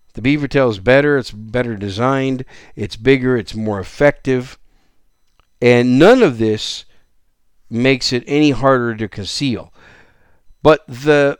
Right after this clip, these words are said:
the X-length grip on the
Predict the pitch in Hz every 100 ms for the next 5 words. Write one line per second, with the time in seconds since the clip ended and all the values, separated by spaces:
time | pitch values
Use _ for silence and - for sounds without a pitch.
0 | _ 131 139 - 214 - - 185 175 175
1 | 170 - - - 98 104 117 156 123 -
2 | - - - _ _ _ _ _ _ _
3 | _ _ _ _ _ 117 120 120 117 120
4 | 117 110